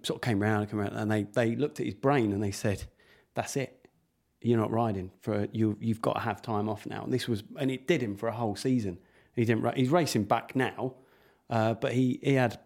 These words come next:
pretty much a year off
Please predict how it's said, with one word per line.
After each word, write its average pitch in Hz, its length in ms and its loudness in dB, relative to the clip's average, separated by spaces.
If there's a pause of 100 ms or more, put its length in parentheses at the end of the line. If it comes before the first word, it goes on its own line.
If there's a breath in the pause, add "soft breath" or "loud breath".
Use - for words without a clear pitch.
pretty 127 400 2
much - 560 -2 (800)
a 123 80 2
year 117 460 4
off - 420 -4